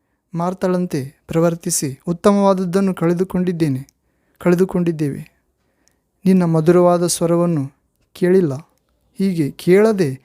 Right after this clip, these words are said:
ಇರುವುದಕ್ಕಾಗಿ ನನ್ನನ್ನು ಕ್ಷಮಿಸು. ಇನ್ನು ಮೇಲೆ ಕೇಳಿ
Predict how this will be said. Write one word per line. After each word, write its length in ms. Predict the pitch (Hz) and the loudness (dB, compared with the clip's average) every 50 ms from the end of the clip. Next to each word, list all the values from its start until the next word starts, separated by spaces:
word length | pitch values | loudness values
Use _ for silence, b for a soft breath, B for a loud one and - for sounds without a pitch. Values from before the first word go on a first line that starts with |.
| _ _ _ | _ _ _
ಇರುವುದಕ್ಕಾಗಿ 800 | 175 175 196 196 180 190 190 190 - 185 185 185 160 143 135 - _ _ _ _ _ _ _ _ _ _ _ _ _ _ _ - | -2 0 2 2 2 0 -4 -2 -2 -2 -2 0 -2 -4 -6 -10 _ _ _ _ _ _ _ _ _ _ _ _ _ _ _ -2
ನನ್ನನ್ನು 280 | 170 175 180 175 175 170 | 0 0 2 0 0 -2
ಕ್ಷಮಿಸು. 640 | - - 170 175 180 - - - - - _ _ _ - | -2 -2 -2 0 0 0 -2 -4 -6 -10 _ _ _ -2
ಇನ್ನು 120 | 156 160 | 0 2
ಮೇಲೆ 260 | 165 165 170 165 165 165 | 2 2 2 2 0 -2
ಕೇಳಿ 500 | - - 185 190 196 190 156 127 127 | -2 2 4 4 6 4 2 0 -4